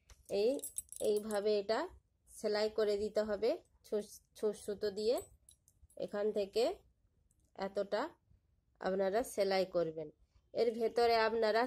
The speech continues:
তুলো দিতে পারেন, আবার কাপড়ের টুকরোও দিতে পারেন। এটা আপনারা তৈরি করুন। এই দেখুন, এটা এভাবে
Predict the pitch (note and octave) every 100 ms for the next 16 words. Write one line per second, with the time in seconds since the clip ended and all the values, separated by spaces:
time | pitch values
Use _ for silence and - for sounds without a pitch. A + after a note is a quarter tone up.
0 | B3+ A#3 G#3+ A3 G#3+ G#3 A3 A3 G#3 C4
1 | F#4+ - _ _ _ - G#3 B3 G#3+ G3+
2 | A3 A3+ F4+ - _ _ _ - G#3+ A3
3 | A#3 G#3 G3+ F#3 E3+ D#3+ D#3 D#3 _ _
4 | _ _ _ _ _ _ _ _ - _
5 | _ G3+ G3 G3+ G#3 G3+ A3+ A3+ G#3+ G#3
6 | G3+ A3 A3+ D#4 - _ _ - _ _
7 | _ _ - - _ _ _ _ _ _
8 | - - _ _ _ - A#3+ A3+ A3+ -
9 | C4+ F#4 _ - - G3+ A#3 A3+ A#3 A3